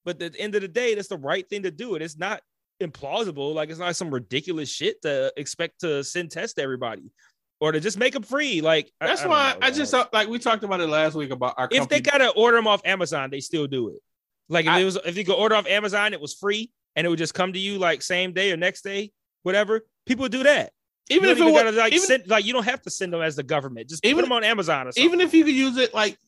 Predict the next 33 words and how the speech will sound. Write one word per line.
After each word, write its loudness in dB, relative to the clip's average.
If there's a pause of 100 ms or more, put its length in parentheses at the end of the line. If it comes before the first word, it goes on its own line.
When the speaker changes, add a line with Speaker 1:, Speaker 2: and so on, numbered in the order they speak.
Speaker 2:
you -6
can. -8 (200)
So 2 (280)
I 0
don't 2
know 4
what 0
kinda, 2
like, 0 (240)
like, -10 (280)
and -2 (140)
this -2
doesn't -2
make 0
a -2
difference -2
what -2
you -4
have 0
or -4
not, -2
but 0 (480)
if 4
you 6
have 2
a -4
H-, -4 (160)
a, 0
a -4
H 0
S 0
A 2
account, -4